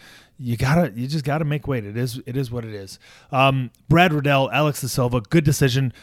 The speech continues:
Brad Riddell came through in the second and third rounds. Alex De Silva, I talked about how he could get a takedown in control here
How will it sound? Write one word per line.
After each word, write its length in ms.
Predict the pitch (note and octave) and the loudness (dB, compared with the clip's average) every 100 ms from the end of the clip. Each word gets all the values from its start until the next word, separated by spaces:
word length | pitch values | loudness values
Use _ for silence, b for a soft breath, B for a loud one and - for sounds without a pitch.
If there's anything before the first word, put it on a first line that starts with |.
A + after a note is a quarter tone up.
| B | B
Brad 220 | C#3 C#3+ | 0 0
Riddell 260 | B2+ C3+ C3 | 2 2 2
came 260 | - C#3+ C3 | 0 -4 -2
through 200 | C#3 C3+ | -2 -2
in 40 | |
the 80 | A#2+ | -2
second 280 | D3 C3 B2+ | -4 -4 -4
and 80 | |
third 140 | D3 B2 | -2 -2
rounds. 280 | B2 B2 B2+ | -2 -4 -4
Alex 240 | D3 E3 | -4 -4
De 80 | C#3 | -4
Silva, 240 | D#3 C3+ | -4 -2
I 60 | A#2+ | -4
talked 240 | B2+ B2 | -6 -4
about 160 | C3+ A#2+ | -4 0
how 120 | B2 | -2
he 140 | B2 | -2
could 180 | B2+ D3 | -4 -6
get 120 | B2+ B2 | -6 -8
a 60 | |
takedown 340 | A2 C3 B2 A#2+ | -6 -6 -4 -6
in 60 | |
control 380 | A2 G#2+ D3 C3 | -10 -12 -8 -6
here 260 | A#2 A2 | -6 -8